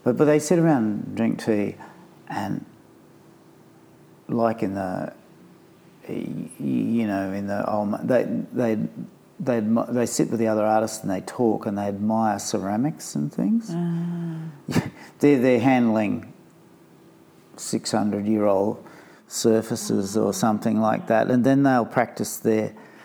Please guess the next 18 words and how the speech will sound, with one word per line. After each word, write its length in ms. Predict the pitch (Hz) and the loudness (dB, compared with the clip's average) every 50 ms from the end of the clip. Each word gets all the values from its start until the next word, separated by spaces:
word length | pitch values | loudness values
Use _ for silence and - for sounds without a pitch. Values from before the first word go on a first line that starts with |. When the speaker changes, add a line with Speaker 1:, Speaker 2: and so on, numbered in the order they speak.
| - - _ | -20 -4 _
Speaker 1:
that, 440 | - 120 113 - - - - - - - - - - - - - - - - | 4 4 4 4 0 -2 -4 -6 -6 -8 -16 -20 -20 -20 -20 -20 -20 -20 -2
they 120 | - 131 123 | 0 2 4
might 260 | 120 113 110 120 - | 4 4 4 2 0
practice 480 | - - 117 110 110 - - - - - | 0 0 0 0 0 -6 -8 -8 -4 0
their 200 | 113 110 104 - - - - - - | 0 0 0 0 -6 -16 -20 -20 -20
friggin' 460 | - - - 123 120 104 110 104 104 | -14 -2 2 2 2 2 2 -2 -2
calligraphy 680 | - - 110 120 139 151 160 147 - - - - - - | 0 0 2 2 2 2 0 0 -2 -4 -4 -4 -4 -4
for 300 | - - - - - - - - - - - - - - - - - - - - - - - - - | -6 -6 -8 -8 -8 -8 -12 -20 -20 -20 -20 -20 -20 -20 -20 -20 -20 -20 -20 -20 -20 -20 -20 -16 -10
an 160 | - 107 107 | -6 -6 -4
hour 360 | 107 107 107 104 104 104 110 107 | -4 -2 -2 -2 -2 -2 -2 -4
or 20 | |
two 320 | - - - 120 110 107 | -4 -4 -2 -2 -2 0
before 380 | 104 107 110 - - 120 110 101 | -2 -4 -6 -6 -4 -4 -2 0
they, 260 | 98 104 101 104 107 - - - - - - - - - - - - - - - - - - - - - - - | 0 0 -2 -2 -6 -10 -16 -20 -20 -20 -20 -20 -20 -20 -20 -20 -20 -20 -20 -20 -20 -20 -20 -20 -20 -20 -14 -10
and 140 | - - - | -8 -6 0
so 160 | - 135 127 | 2 2 4
that 240 | 110 120 113 117 - | 4 2 0 0 0
when 500 | 120 123 131 143 165 147 104 92 104 - | 0 2 4 4 4 4 2 0 -6 -12